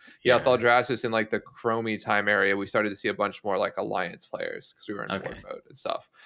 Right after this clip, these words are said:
Speaker 1: But no,
Speaker 2: Yeah.
Speaker 1: I mean, other than that, it was, it was dead. We were, we were quick. Um, not a lot of slowdowns. I think we, we ended up losing maybe, like,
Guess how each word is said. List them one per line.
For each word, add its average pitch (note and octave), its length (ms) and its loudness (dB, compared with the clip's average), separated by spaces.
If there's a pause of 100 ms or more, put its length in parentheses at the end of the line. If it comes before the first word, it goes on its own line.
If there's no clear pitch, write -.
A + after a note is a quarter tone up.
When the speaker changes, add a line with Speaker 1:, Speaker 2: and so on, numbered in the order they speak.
(260)
Speaker 1:
But C3 100 4
no, D#3 140 6
Speaker 2:
Yeah. C3 80 8
Speaker 1:
I A2+ 60 4
mean, A2+ 100 2
other B2+ 200 6
than A#2+ 80 0
that, A#2 200 4
it G2+ 60 4
was, G2+ 360 -2 (160)
it A2 120 0
was G#2 240 0
dead. G#2+ 340 4
We G#2+ 120 0
were, G#2 340 0
we A2+ 100 -4
were G2+ 140 -6
quick. - 580 0 (600)
Um, G#2 580 2
not A2+ 220 4
a A#2+ 40 4
lot A#2 140 6
of G#2+ 60 0
slowdowns. A2+ 680 -2
I A2+ 80 -4
think A2+ 260 -6
we, G#2 440 -2 (640)
we A#2+ 80 0
ended C3+ 120 2
up B2+ 120 2
losing A2+ 320 0
maybe, G#2+ 280 2
like, G#2+ 400 2